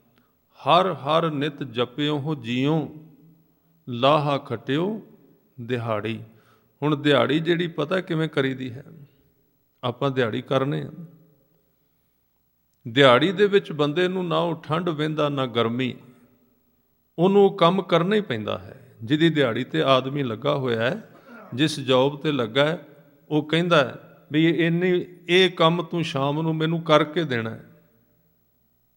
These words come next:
ਇਹ ਜ਼ਰੂਰ ਕਰਨਾ ਹੈ। ਨੇਮ ਬਣਾਏ ਤਾਂ ਗਿਆ ਹੈ, <clears throat>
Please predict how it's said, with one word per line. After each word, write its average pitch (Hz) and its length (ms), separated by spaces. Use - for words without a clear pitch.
ਇਹ 147 120
ਜ਼ਰੂਰ 143 300
ਕਰਨਾ 110 300
ਹੈ। 113 60
ਨੇਮ 139 340
ਬਣਾਏ 147 320
ਤਾਂ 160 240
ਗਿਆ 139 240
ਹੈ, 127 140
<clears throat> 165 240